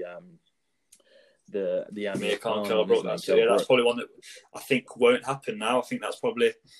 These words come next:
Speaker 2: probably gone. Yeah, but this
Speaker 1: I
Speaker 2: is
Speaker 1: think it's
Speaker 2: one that
Speaker 1: gone,
Speaker 2: ki-,
Speaker 1: isn't it?
Speaker 2: is pretty much still in the, in the pipeline, isn't it? Tyson Fury and Anthony Joshua. And if it does get pulled off, I can't see there ever being a bigger British fight than that, to be honest with you.
Speaker 1: I can't, mate. And yeah, everyone's just hoping and praying that it does happen at, at some point.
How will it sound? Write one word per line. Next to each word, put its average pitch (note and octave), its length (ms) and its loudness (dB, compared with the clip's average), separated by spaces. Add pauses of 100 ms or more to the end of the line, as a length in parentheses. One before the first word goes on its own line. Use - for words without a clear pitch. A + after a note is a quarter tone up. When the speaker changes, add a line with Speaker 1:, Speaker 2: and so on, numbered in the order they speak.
(1000)
Speaker 2:
probably A2 240 0
gone. A#2+ 240 0
Yeah, A#2+ 180 2
but - 100 -12
this C#3 100 -2
Speaker 1:
I - 20 -14
Speaker 2:
is - 60 -16
Speaker 1:
think G#2+ 120 -4
it's B2+ 60 2
Speaker 2:
one B2 80 -4
that - 60 0
Speaker 1:
gone, A2+ 100 0
Speaker 2:
ki-, A2 60 2 (100)
Speaker 1:
isn't - 120 0
it? C3+ 40 0
Speaker 2:
is C3 140 -4
pretty - 240 -2
much - 200 -14
still C3 180 -6
in B2 80 -6
the, A#2+ 160 -2 (560)
in B2 60 -10
the A#2+ 80 -10
pipeline, C#3 400 2
isn't C3+ 180 -2
it? B2 100 -4
Tyson C3+ 340 4
Fury C3 380 0
and B2+ 120 -4
Anthony B2 280 -10
Joshua. C3 320 -4
And B2 80 -4
if - 100 -16
it - 80 -18
does C3+ 140 -10
get - 160 -8
pulled C3 220 -6
off, C3 260 -4
I C#3 60 -6
can't - 140 -6
see C3 140 -8
there B2 160 -2
ever B2 140 -4
being A#2+ 200 -4
a A#2+ 40 -4
bigger C3 220 -6
British C3 320 -6
fight C3+ 200 -2
than A#2+ 80 -10
that, B2+ 180 -6
to - 80 -20
be A#2+ 60 -8
honest A#2+ 200 -10
with A#2+ 120 -8
you. B2 80 -4 (2250)
Speaker 1:
I F#2 120 -2
can't, F2 260 -2
mate. F2 160 2
And F2+ 300 -2
yeah, E2 200 2
everyone's F#2+ 360 0
just F2+ 160 -12
hoping F2+ 260 -4
and F2 100 -10
praying F#2 280 -4
that E2+ 120 -6
it E2 120 -8
does F2 180 -8
happen F2+ 400 -14
at, E2+ 240 -12
at F2 80 -14
some F2+ 220 -8
point. F2+ 300 -6